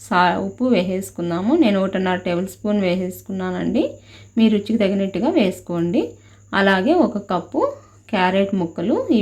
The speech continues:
విధంగా కట్ చేసుకొని వేసుకోవాలి. అలాగే బీన్స్ ఒక కప్పు, అలాగే ఆలు కూడా వేసేసుకోవాలండి.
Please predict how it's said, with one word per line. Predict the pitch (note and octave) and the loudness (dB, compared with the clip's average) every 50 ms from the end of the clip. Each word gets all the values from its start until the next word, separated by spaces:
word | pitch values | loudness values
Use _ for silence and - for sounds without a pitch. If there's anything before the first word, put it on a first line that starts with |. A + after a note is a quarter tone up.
| G3 G#3 | 2 0
విధంగా | F#3 F#3 F3+ F3+ G3+ B3 - | 0 0 0 0 -2 -2 -2
కట్ | A#3 F3+ - - - | -4 -4 -4 -6 -6
చేసుకొని | F3 E3 E3+ - - F#3 F#3 G#3+ D4+ F#4 | -4 -4 -6 -6 -6 -4 -2 0 0 0
వేసుకోవాలి. | D#4 G3 F#3+ - - - E3+ E3 E3 E3 D#3+ E3 F3+ A3 - A#4+ - - - - - - - - - - | 0 0 -2 -6 -8 -8 -6 -4 -2 -2 -4 -2 -2 -2 -2 -2 -4 -10 -18 -20 -20 -20 -20 -10 -4 0
అలాగే | F#3+ G3 G3 F#3 F#3 - D4+ D#4 A#3 F#3 | 2 2 2 2 2 4 4 4 4 4
బీన్స్ | G3+ G3 A3 A3 - - F3+ | 4 2 2 0 0 -2 -8
ఒక | E3 - - E3 | -10 -8 -6 -6
కప్పు, | D#3+ D#3+ - - A#3 D#4 A#4 A#4+ - - - _ _ _ - - - - - - - - - - - - - - - - _ - - - - - - - - B3 B3 | -6 -6 -8 -6 -4 -4 -4 -6 -10 -16 -20 _ _ _ -20 -20 -20 -20 -20 -20 -20 -20 -20 -20 -20 -20 -20 -20 -20 -20 _ -20 -20 -20 -20 -20 -20 -20 -10 -6 -2
అలాగే | F#3+ F#3+ F#3+ F#3+ F#3+ G3+ B3 F4+ F#4+ D4 G#3 F#3 | 2 2 2 2 2 2 2 2 2 2 2 2
ఆలు | F3+ F#3 F#3+ G3 G3 G3 G3 | 2 2 2 0 0 0 0
కూడా | F#3+ F#3+ A#3 C4+ C4 | 0 0 0 2 0
వేసేసుకోవాలండి. | G3+ F#3 E3 F#3 E3+ E3+ E3 - - - F3+ F3 E3+ F3+ F#3 F3+ F3+ F#3 F#3 F3+ F#3 F#3+ | 0 0 -2 -2 -2 -2 -4 -6 -10 -8 -4 -4 -2 -2 -2 -4 -4 -4 -4 -4 -4 -4